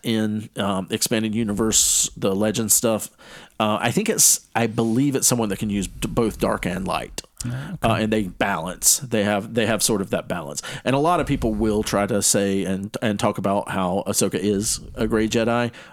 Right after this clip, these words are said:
Speaker 1: or they think that's where they're going to take her. Uh, but so far, I don't think you really have, and I don't think th-, if, unless I'm forgetting someone, I don't think that's come into canon yet.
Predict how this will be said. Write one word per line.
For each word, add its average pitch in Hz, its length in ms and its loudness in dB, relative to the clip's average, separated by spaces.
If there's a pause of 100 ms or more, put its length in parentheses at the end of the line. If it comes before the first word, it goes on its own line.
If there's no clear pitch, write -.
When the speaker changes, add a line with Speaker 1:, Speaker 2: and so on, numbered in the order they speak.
Speaker 1:
or 98 360 0 (100)
they 101 160 0
think 101 320 -2
that's 95 240 -2
where 101 160 2
they're 95 160 0
going 90 320 -4
to 95 260 0
take 139 360 -2
her. 139 300 0 (440)
Uh, 101 200 0
but 98 160 -6
so 131 140 4
far, 107 280 2
I - 180 -6
don't 107 200 -4 (280)
think - 600 -8
you - 140 -8
really 95 300 -4
have, 117 540 0
and 101 180 -2
I 98 40 0
don't 113 240 -2
think - 600 -6
th-, 98 220 -8
if, 104 180 0
unless 107 340 0
I'm 113 180 0
forgetting 110 420 -2
someone, 113 640 0 (560)
I 113 60 -2
don't 110 160 0
think 101 180 -2
that's 98 240 0
come 98 240 0
into 90 220 -4
canon 80 500 -8
yet. - 460 -6